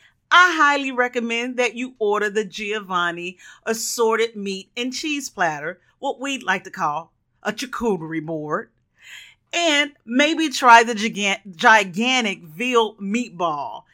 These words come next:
And all of these portions are shareable. So, here's a tip. Do not fill up on bread. These are nice portions,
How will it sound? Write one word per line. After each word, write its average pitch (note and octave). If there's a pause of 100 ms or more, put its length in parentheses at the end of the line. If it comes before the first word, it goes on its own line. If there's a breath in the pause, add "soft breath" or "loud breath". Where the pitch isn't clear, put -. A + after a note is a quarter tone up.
(220 soft breath)
And G#3+
all C4
of D4
these C#4+
portions A3
are G#3
shareable. E3 (180)
So, - (880 soft breath)
here's F3+
a A#3
tip. A#3+ (840)
Do F3+
not F#3+
fill A#3+
up A#3
on A#3+
bread. A3 (880 soft breath)
These G3+
are G3
nice G3+
portions, C4+